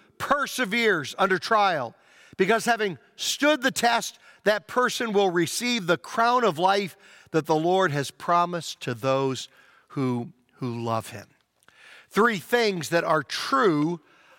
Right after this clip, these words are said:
about trials. Uh, trials here doesn't mean literal legal trials, although in some cases, because of the persecution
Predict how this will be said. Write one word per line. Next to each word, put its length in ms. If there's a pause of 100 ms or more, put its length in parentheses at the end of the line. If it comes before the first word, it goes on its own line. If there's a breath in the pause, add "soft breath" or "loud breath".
(120)
about 540
trials. 760 (520 soft breath)
Uh, 360 (240)
trials 480
here 200
doesn't 380
mean 320
literal 440
legal 340
trials, 420
although 260
in 60
some 280
cases, 560
because 360
of 80
the 80
persecution 840